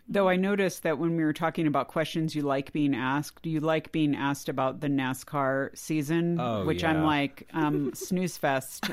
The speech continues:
Speaker 1: Like, no one, never will I ask you about nascar, John. I,
Speaker 2: <laughs>
Speaker 1: because honestly, I don't even care. Um, okay, I care about you as a friend, but I
Speaker 2: Mm-hmm.
Speaker 1: think we're gonna have to find something else to talk about because that's not gonna be it. So,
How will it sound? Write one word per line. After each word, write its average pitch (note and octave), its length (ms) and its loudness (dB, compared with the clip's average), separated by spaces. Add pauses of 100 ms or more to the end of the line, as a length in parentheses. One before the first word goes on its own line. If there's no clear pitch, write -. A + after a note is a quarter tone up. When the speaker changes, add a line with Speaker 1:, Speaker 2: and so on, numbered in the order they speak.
Speaker 1:
Like, E3 320 2
no G3+ 220 4
one, A3+ 220 2 (260)
never G#3+ 420 4
will A3 180 2
I G3 120 4
ask F3+ 320 0
you G3+ 100 0
about F3+ 240 0
nascar, E3+ 480 0
John. C#3+ 300 0
I, D#3+ 160 2
Speaker 2:
<laughs> D#3+ 400 -4
Speaker 1:
because F#3 260 2
honestly, G#3 460 2
I F3 160 0
don't D#3+ 420 -2
even G#3 220 0
care. D#3 400 0 (500)
Um, D#3 520 2 (220)
okay, D#3+ 120 -2
I B2+ 80 0
care D#3 220 0
about F3 240 0
you F#3 180 0
as F3+ 100 -2
a G3 60 -4
friend, D3 560 0
but C#3+ 320 2 (140)
I D3 160 2
Speaker 2:
Mm-hmm. D3 100 -2
Speaker 1:
think E3 180 0
we're D#3+ 100 0
gonna D3+ 120 4
have C#3 120 -2
to C#3 100 -6
find C#3+ 240 -2
something D3 280 0
else B2+ 220 -6
to D3 80 -10
talk C#3 240 -8
about C#3 400 -4
because C#3+ 340 -2 (140)
that's C#3 280 -4
not D3 200 2
gonna C#3+ 160 2
be D3 80 0
it. - 240 2 (140)
So, D3 260 0